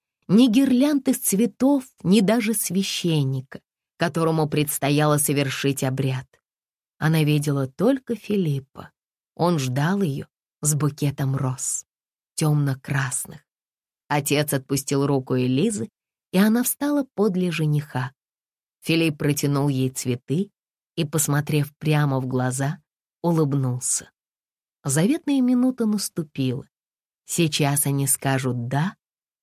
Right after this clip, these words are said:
и поцелуют друг друга, скрепив свой союз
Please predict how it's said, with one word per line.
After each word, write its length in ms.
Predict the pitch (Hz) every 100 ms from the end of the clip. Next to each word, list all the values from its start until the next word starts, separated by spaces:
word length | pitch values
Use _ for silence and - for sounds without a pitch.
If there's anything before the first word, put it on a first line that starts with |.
| _
и 100 | -
поцелуют 720 | 180 196 - 190 202 247 233 147
друг 300 | 135 131 127
друга, 400 | 127 123 127 - _ _ _
скрепив 640 | - - - 160 185 330 339
свой 340 | - 156 185 233
союз 640 | - 160 165 220 269 -